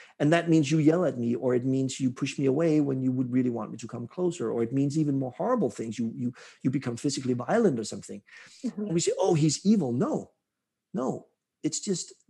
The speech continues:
Speaker 1: badly executed kindness. So, so for me, it, it's been, become like a love affair with the ego, sort of like, "Oh, sweetheart, like I, I've, I've pu-, I've pushed you out so much, and now it's one long living turnaround or amends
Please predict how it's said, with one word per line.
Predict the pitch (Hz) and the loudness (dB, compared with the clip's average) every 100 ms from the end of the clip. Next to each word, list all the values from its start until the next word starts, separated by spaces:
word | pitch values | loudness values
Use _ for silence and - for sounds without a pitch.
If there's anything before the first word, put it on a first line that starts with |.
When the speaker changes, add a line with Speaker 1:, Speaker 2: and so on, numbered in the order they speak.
| 131 | -8
Speaker 1:
badly | 117 143 160 127 | -4 -2 0 -2
executed | - 135 139 127 | -2 -6 -4 -4
kindness. | - 139 131 139 190 - _ _ _ _ _ _ _ _ - - - | -6 -10 -10 -12 -16 -18 _ _ _ _ _ _ _ _ -20 -20 -16
So, | - 185 175 | 2 2 4
so | - 180 | 6 6
for | - 180 | 8 6
me, | 196 220 208 | 8 8 6
it, | - 156 180 170 | 2 -6 -4 -2
it's | 190 175 | 0 2
been, | - 165 175 | 4 4 4
become | 165 165 170 | -2 2 0
like | 156 143 | 2 4
a | |
love | 139 147 175 | 6 6 4
affair | 147 123 113 | 2 0 2
with | 110 107 | 0 -4
the | 107 113 | -2 -2
ego, | 104 98 | -2 -8
sort | 104 113 | -10 -10
of | - 131 - | -12 -16 -20
like, | - 127 - | -14 -14 -14
"Oh, | 165 165 | -10 -6
sweetheart, | - - 185 208 127 113 104 - | -6 0 0 0 -2 -6 -6 -10
like | 127 | -10
I, | - 151 | -8 -8
I've, | 147 139 - _ _ - _ _ | -8 -10 -10 _ _ -20 _ _
I've | 127 - | -12 -10
pu-, | - - | -14 -10
I've | 131 127 | -12 -12
pushed | - 220 - | -2 -2 0
you | 185 151 | -2 -2
out | 135 - | -2 -4
so | - 175 | 0 2
much, | 165 151 - - - | 2 0 -4 -12 -6
and | 131 | -4
now | 143 151 151 | -2 0 2
it's | 139 - | 0 -2
one | 131 147 175 | -2 0 2
long | 165 147 147 147 139 | 4 4 2 2 4
living | 151 147 | 2 2
turnaround | 131 139 131 117 110 110 | -2 -2 -2 -4 -6 -8
or | - 117 | -8 -8
amends | 113 117 139 135 123 - | -6 -4 -2 0 -2 -8